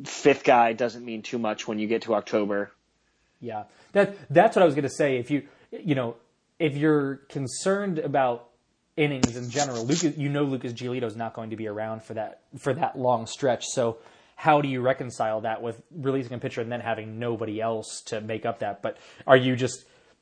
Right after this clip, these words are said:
Speaker 2: saying, "Well, you, you go four starters on, in October, so who cares?"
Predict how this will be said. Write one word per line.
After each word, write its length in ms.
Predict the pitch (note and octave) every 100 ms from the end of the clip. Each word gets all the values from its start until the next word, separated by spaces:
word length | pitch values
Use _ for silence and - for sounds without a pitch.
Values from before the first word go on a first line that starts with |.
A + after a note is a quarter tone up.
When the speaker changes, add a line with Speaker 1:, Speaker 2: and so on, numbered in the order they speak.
| _ _ _ _ _ _
Speaker 2:
saying, 440 | - - C3 B2+ B2 F#3+
"Well, 320 | D3+ C3+ D3+
you, 220 | D3 B2 B2
you 120 | A#2+
go 140 | A#2+
four 200 | A#2 C3+
starters 380 | B2 B2+ C3 A#2+
on, 200 | A#2 G#2+ -
in 120 | A#2+
October, 420 | G#2 - A#2+ G#2+
so 160 | G2+ G#2+
who 120 | G#2
cares?" 480 | - G2+ A2+ - -